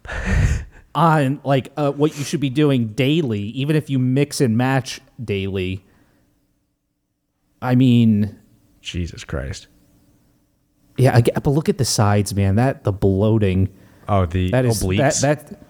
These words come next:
Speaker 1: that's where the T R T sits, right in there.
Speaker 2: Oh, yeah, not the fact that, like, his vascularity over his arms look like that. That's not, you. Okay.
Speaker 1: See,
Speaker 2: Okay, look, okay,
Speaker 1: well,
Speaker 2: okay,
Speaker 1: here's
Speaker 2: okay,
Speaker 1: the
Speaker 2: wait,
Speaker 1: thing.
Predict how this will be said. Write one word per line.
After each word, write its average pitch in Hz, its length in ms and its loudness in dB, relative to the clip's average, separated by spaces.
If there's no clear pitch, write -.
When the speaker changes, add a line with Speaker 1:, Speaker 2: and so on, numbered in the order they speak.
Speaker 1:
that's 131 220 -2
where 147 100 2
the 117 120 0
T 135 280 0
R 123 180 2
T 123 500 2
sits, - 760 -2
right 123 240 0
in 117 160 2
there. 113 220 2
Speaker 2:
Oh, 135 60 2
yeah, 135 180 2
not 127 240 0
the 127 80 -2
fact 131 320 -2
that, 117 140 0
like, 107 400 -2
his 101 320 -2
vascularity 110 800 0
over 104 260 2
his 98 160 2
arms 95 580 -2
look 110 180 -2
like 117 160 0
that. 127 320 -2
That's 98 340 -2
not, 101 200 -4
you. 101 340 0
Okay. 123 260 0
Speaker 1:
See, 269 320 0
Speaker 2:
Okay, 131 220 2
look, 123 300 0
okay, 131 200 -2
Speaker 1:
well, 226 140 0
Speaker 2:
okay, 226 100 0
Speaker 1:
here's 320 160 0
Speaker 2:
okay, 254 100 0
Speaker 1:
the 165 60 0
Speaker 2:
wait, 185 120 0
Speaker 1:
thing. 220 40 -2